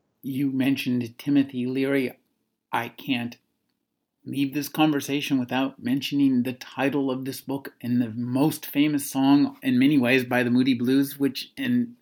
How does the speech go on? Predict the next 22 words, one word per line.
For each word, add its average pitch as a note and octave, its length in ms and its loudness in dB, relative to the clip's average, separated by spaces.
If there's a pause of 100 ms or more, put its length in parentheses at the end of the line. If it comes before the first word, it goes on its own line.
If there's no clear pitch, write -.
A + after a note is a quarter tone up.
uh, A#2 180 -6
mentions C#3 500 0
Timothy C#3 420 -2
Leary. C#3 260 -2
So D#3 220 -4 (340)
talk A#3+ 320 -6
about, C#3+ 340 -2 (440)
um, F#2 400 -8 (420)
choosing D#3+ 420 -2
the C#3+ 60 0
title C#3+ 300 0
for - 140 -12
this C3+ 200 -4
book, - 340 -8
the A2 580 -6 (280)
import D#3+ 420 -4
of - 100 -14
Leary, A#2+ 360 0
and A2 140 -2
also C3+ 340 -4
the C#3 180 2
import D#3+ 320 6